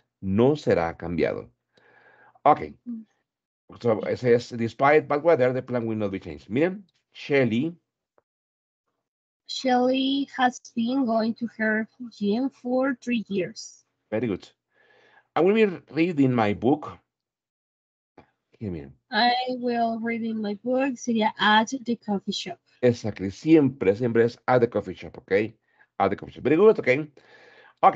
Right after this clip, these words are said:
Speaker 1: then el B says, "Underline the errors and correct them. Add words if necessary." Okay, Miriam, please. Number one, just read.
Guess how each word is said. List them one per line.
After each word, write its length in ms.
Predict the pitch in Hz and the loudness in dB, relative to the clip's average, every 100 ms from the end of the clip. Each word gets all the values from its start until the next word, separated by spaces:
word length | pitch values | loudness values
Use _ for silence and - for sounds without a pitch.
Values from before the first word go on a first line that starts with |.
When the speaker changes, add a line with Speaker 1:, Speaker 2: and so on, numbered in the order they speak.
| 175 | 4
Speaker 1:
then 120 | 196 | 2
el 80 | 180 | 2
B 160 | 156 | 2
says, 200 | 131 123 - | 0 -4 -4
"Underline 420 | 175 226 190 196 | -2 0 2 0
the 140 | 185 | -2
errors 440 | 156 120 98 110 131 | -2 0 0 0 -2
and 120 | 135 | -8
correct 300 | 143 151 127 | -2 0 0
them. 240 | 101 95 _ - | -6 -10 _ 0
Add 280 | 131 170 | 2 2
words 260 | 120 117 120 | 2 0 0
if 60 | 107 | -6
necessary." 420 | 107 101 76 80 _ _ 104 | -8 -10 -12 -14 _ _ -12
Okay, 120 | 90 95 | -10 -4
Miriam, 280 | 143 196 | -2 -2
please. 320 | 240 147 156 _ | -4 -6 -6 _
Number 220 | 110 107 | -6 -2
one, 240 | 113 165 139 | 0 0 0
just 200 | 110 110 | -2 0
read. 260 | 120 165 | 0 0